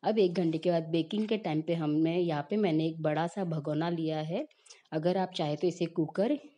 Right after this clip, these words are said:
या कढ़ाई में सेम प्रोसेस से बना सकते हैं। तो यहाँ पे मैंने भगोने के अंदर एक कप नमक और एक वायर रैक रख दिया है। इसे मैंने दस मिनट तक प्रीहीट किया है, पाँच मिनट हाई फ्लेम पर, पाँच मिनट लो फ्लेम पर।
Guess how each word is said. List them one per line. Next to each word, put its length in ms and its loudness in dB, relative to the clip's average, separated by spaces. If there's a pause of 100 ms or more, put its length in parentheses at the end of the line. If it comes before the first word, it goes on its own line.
(140)
या 100 2
कढ़ाई 360 0
में 120 0
सेम 300 4
प्रोसेस 500 -4
से 60 2
बना 300 0
सकते 320 -10
हैं। 220 -6 (640)
तो 60 2
यहाँ 300 2
पे 100 4
मैंने 360 2
भगोने 440 4
के 140 -2
अंदर 300 2
एक 260 2
कप 180 0
नमक 420 0 (180)
और 160 2
एक 200 0
वायर 340 2
रैक 240 2
रख 180 -4
दिया 200 -4
है। 80 0
इसे 280 -2
मैंने 260 2 (100)
दस 220 0
मिनट 280 2
तक 100 -6 (100)
प्रीहीट 360 2
किया 180 -4
है, 60 -8 (380)
पाँच 280 0
मिनट 260 4
हाई 180 0
फ्लेम 240 -2
पर, 160 -4
पाँच 400 -4
मिनट 240 -2
लो 180 4
फ्लेम 280 -8
पर। 200 -10